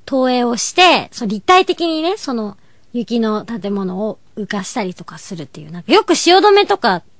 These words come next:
こう、東京駅とかで、その壁に映像を映すなんかウォールアートみたいなの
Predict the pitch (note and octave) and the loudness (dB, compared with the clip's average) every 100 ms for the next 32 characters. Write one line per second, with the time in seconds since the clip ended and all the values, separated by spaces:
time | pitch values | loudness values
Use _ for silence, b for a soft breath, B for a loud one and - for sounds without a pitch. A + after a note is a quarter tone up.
0 | - G#3 G3 D4+ B3 C#4 G3 - F3 - | -8 -6 0 2 4 0 0 -6 -8 -8
1 | F3+ F#3 A#3 A3 B3+ C#4 F4+ F#4 F4+ B | -8 -8 -8 -6 0 4 6 6 4 B
2 | B B B B D#4 D4 D#4+ D4+ C#4 D4 | B B B B 4 6 4 4 0 -4
3 | A3+ G#3+ G3 A3 D4 D#4 D#4 D#4+ F3+ F#3 | -4 -6 -4 2 4 6 6 4 -2 -6
4 | F3 E3 | -10 -14